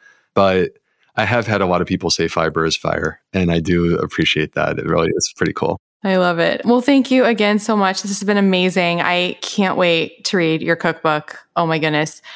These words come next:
Speaker 2: Hopefully we can bring you back in the future again, 'cause this, I could ask you, like, a million more questions. So, um, thank you so much for your time.
Speaker 1: Let's do it. We won't, we won't wait, we won't wait so long this time, and I promise to not be so elusive,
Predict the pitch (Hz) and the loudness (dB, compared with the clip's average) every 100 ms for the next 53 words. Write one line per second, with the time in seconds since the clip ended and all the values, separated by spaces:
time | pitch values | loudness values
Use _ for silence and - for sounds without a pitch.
0 | - - 190 196 190 170 180 165 170 165 | -6 0 2 2 2 2 0 0 0 0
1 | 156 156 160 151 - 156 - 151 147 151 | 0 -2 -2 -4 -4 -6 -2 -4 -2 -2
2 | 156 156 - 165 - 135 - - - 180 | -2 -6 -6 -6 -2 -4 -4 -14 -8 -6
3 | - - - 165 - - - - - - | -4 -6 -6 -4 -2 -2 -4 -4 -4 -2
4 | 208 - - 226 233 - - - 190 175 | -2 -2 -2 -2 -2 -6 -16 -4 -2 0
5 | - - 214 _ _ 190 196 214 196 180 | 0 -2 -6 _ _ 0 2 0 -2 -2
6 | 165 170 - 165 165 160 165 180 _ _ | -2 -4 -4 -4 -2 -2 -2 -6 _ _
7 | _ - 156 107 90 98 98 104 - 107 | _ -4 0 2 2 2 2 2 0 0
8 | 107 117 113 110 120 104 101 98 95 - | 2 4 2 2 0 2 4 2 0 -2
9 | - 101 90 90 87 85 - 87 85 85 | -2 0 2 2 0 0 -2 -2 0 -2
10 | 90 87 85 87 85 78 87 82 87 82 | -2 -2 -2 0 0 0 -2 0 0 0
11 | 85 85 92 85 - | 0 0 -2 -4 -6